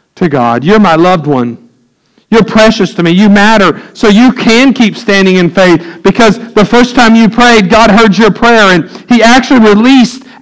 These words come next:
a-, angelic forces to do work in the heavenly realms. You're precious to God. Let me be just real honest with you.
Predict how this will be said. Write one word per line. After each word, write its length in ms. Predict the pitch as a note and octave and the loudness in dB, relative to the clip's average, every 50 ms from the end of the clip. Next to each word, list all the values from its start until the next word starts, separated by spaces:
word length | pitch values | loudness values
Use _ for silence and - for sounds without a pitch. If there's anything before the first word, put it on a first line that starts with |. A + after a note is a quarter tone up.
| _ _ | _ _
a-, 240 | - G#3+ G3+ - A3+ | -4 -4 -2 -2 0
angelic 580 | B3 B3 A3+ E3+ D#3+ C4 C4+ C#4 C#4 C4 A#3 - | 2 2 2 2 2 2 2 2 2 0 0 -4
forces 640 | - - - C4+ C4 B3+ A#3+ A#3+ - A3+ G3 - - | -6 -4 0 2 2 2 0 0 -2 -2 -4 -4 -4
to 120 | - A3+ | -4 -4
do 320 | F#3+ E3 D#3+ G3 A#3+ B3+ A#3+ | -4 -2 -2 0 2 2 2
work 400 | G3+ G3+ A#3 A3+ G#3 - - - - _ _ _ _ _ _ _ - | 2 2 0 -2 -2 -6 -10 -20 -20 _ _ _ _ _ _ _ -4
in 100 | F3+ F#3 | -2 -2
the 100 | F3+ E3 | 0 0
heavenly 380 | D#3+ F3+ F#3 E3+ F3 E3+ D#3+ D#3 | 0 0 0 0 0 0 0 0
realms. 640 | D#3+ E3+ E3 D#3+ D3 C3+ B2+ B2+ B2 - - - _ _ _ _ _ _ _ _ _ _ _ _ _ | 0 0 0 0 -2 -2 -4 -6 -10 -12 -18 -20 _ _ _ _ _ _ _ _ _ _ _ _ _
You're 100 | - G#3+ | -4 -4
precious 540 | F#3+ - - A3+ A3+ A3+ A#3 A#3 G#3 - - | -4 -2 0 0 0 0 0 -2 -4 -4 -4
to 100 | - F#3 | -4 -4
God. 460 | D3+ F#3 G3 G3 F#3 F3 D#3+ C#3 C3 A#2+ - _ _ _ _ _ _ _ _ _ _ _ _ _ _ _ _ _ | -2 0 0 2 2 0 0 -2 -4 -8 -14 _ _ _ _ _ _ _ _ _ _ _ _ _ _ _ _ _
Let 0 | |
me 100 | - F3+ F#3+ | -2 0 0
be 40 | F3+ | 0
just 240 | D#3+ G3+ F3+ - | 0 -2 -4 -2
real 140 | - F3+ F#3+ | 0 0 0
honest 420 | F3+ F3 E3+ F3+ F#3 F#3 E3+ F3+ - | 2 2 0 0 0 0 -2 -2 -2
with 220 | C#3 B2 - - | -4 -4 -4 -6
you. 220 | B2+ A#2+ A#2 - | -8 -8 -8 -10